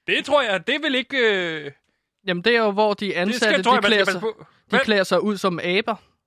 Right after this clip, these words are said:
Speaker 2: Sådan abekatte.
Speaker 1: Uh.
Speaker 2: Og så, øh, jamen, så går de rundt med bananer, og så er det ellers, øh, spøg og skæmt, ikke? Øh, så kan man få lidt, øh, forskellige abedrinks.
Speaker 1: Hurtigt spørgsmål. Skal man som deltager også i banankostyme, eller kan man, eller i abekostyme?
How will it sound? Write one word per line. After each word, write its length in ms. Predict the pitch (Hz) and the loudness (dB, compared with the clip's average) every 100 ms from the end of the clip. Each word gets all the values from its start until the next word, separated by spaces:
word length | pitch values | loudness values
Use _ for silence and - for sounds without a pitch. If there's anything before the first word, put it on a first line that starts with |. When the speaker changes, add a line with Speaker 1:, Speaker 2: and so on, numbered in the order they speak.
| _ - | _ -14
Speaker 2:
Sådan 180 | 170 151 | -12 -6
abekatte. 580 | 196 226 247 - 143 143 | -4 -4 -6 -8 -8 -10
Speaker 1:
Uh. 540 | 226 254 254 220 170 147 | -10 -8 -6 -6 -6 -6
Speaker 2:
Og 100 | 135 | -6
så, 300 | 226 226 208 | -2 -2 0
øh, 460 | 185 160 147 107 - 180 | -2 -4 -6 -8 -12 -10
jamen, 180 | 170 | -8
så 120 | 160 226 | -6 -4
går 140 | 220 | -2
de 80 | 196 | -2
rundt 200 | 208 196 | -4 -4
med 80 | 180 | -4
bananer, 420 | 170 170 185 175 | -4 -4 -8 -8
og 120 | 156 | -8
så 100 | - | -8
er 20 | |
det 160 | 196 190 | -6 -6
ellers, 300 | 185 165 - | -6 -6 -6
øh, 280 | 147 139 135 _ _ _ _ _ - | -6 -8 -12 _ _ _ _ _ -20
spøg 380 | - - 269 220 | -16 -8 -6 -6
og 60 | |
skæmt, 320 | - 214 - | -6 -6 -6
ikke? 1120 | 269 254 - _ _ - _ _ - 165 151 143 | -10 -12 -14 _ _ -20 _ _ -6 -4 -2 -6
Øh, 60 | |
så 120 | 147 208 | -8 -6
kan 120 | 214 | -6
man 100 | 185 | -4
få 180 | 202 190 | -4 -4
lidt, 240 | 180 - | -6 -6
øh, 160 | 165 139 | -8 -6
forskellige 460 | 156 175 160 151 | -8 -8 -8 -8
abedrinks. 640 | 156 160 190 147 139 - - _ _ - | -8 -8 -8 -10 -12 -16 -20 _ _ -2
Speaker 1:
Hurtigt 180 | 277 185 | 0 0
spørgsmål. 420 | 170 180 208 160 | -4 -6 -8 -12
Skal 280 | - - 208 | -10 -2 0
man 140 | 269 | 0
som 140 | - 196 | -2 -2
deltager 560 | - 214 208 202 143 151 _ _ _ | 0 0 -2 -10 -10 -14 _ _ _
også 240 | 202 233 220 | -8 -8 -6
i 40 | |
banankostyme, 680 | 180 175 175 160 - 160 156 | -4 -4 -6 -8 -8 -8 -6
eller 120 | 156 | -6
kan 140 | 156 | -4
man, 140 | 156 156 | -6 -8
eller 180 | 151 147 | -8 -6
i 220 | 151 147 | -6 -4
abekostyme? 520 | 175 185 196 180 165 | -6 -6 -10 -8 -10